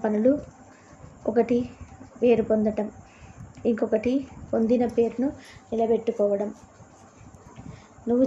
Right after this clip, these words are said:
చేసే మంచి పనులైనా, అలాగే చెడు పనులైనా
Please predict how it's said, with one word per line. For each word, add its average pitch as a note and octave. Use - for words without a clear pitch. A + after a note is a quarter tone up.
చేసే A#3
మంచి A3
పనులైనా, A3
అలాగే A3+
చెడు A3+
పనులైనా G#3